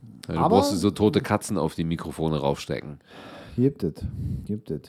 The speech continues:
Speaker 1: Halte
Speaker 2: Aber
Speaker 1: ich
Speaker 2: bis
Speaker 1: nicht
Speaker 2: dahin,
Speaker 1: für praktikabel.
Speaker 2: bis dahin verweilen wir erstmal hier
Speaker 1: Genau.
Speaker 2: und gehen in die Richtung des schönen Wetters. Das, das,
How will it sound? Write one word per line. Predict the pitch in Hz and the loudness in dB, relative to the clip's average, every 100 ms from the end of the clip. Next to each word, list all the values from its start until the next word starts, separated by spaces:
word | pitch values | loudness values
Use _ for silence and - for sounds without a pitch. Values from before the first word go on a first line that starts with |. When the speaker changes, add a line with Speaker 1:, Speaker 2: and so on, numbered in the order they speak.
| - - - - _ 185 254 - - - 50 50 - 52 | -16 -18 -20 -20 _ -20 -20 -18 -16 -14 -14 -14 -14 -12
Speaker 1:
Halte | - | -4
Speaker 2:
Aber | 110 | 0
Speaker 1:
ich | 127 | 2
Speaker 2:
bis | 135 | 2
Speaker 1:
nicht | 104 | 2
Speaker 2:
dahin, | 120 139 | 4 4
Speaker 1:
für | 156 - | 2 -2
praktikabel. | - - | -12 -8
Speaker 2:
bis | - 117 | -6 0
dahin | 120 135 139 | 2 2 2
verweilen | 117 101 101 131 | 0 0 2 2
wir | 139 | 4
erstmal | 113 117 104 | 2 2 -4
hier | 95 139 180 208 - - _ _ | -4 -2 -2 -2 -10 -20 _ _
Speaker 1:
Genau. | - 143 113 | -10 -6 -4
Speaker 2:
und | 110 107 - | -4 -6 -6
gehen | 107 117 139 131 | -4 -2 0 -2
in | 98 110 | -6 -8
die | 110 | -6
Richtung | 107 117 - 104 107 101 - - _ _ _ _ _ _ _ _ _ _ _ | -6 -8 -6 -4 -4 -6 -12 -20 _ _ _ _ _ _ _ _ _ _ _
des | - 120 113 - 107 | -4 -2 -2 -6 -14
schönen | - 143 160 156 156 147 - | 0 2 4 2 2 0 -2
Wetters. | 165 208 143 87 - _ - | -4 -2 -4 -6 -12 _ -14
Das, | - 87 | -12 -10
das, | - 82 - - | -10 -12 -12 -20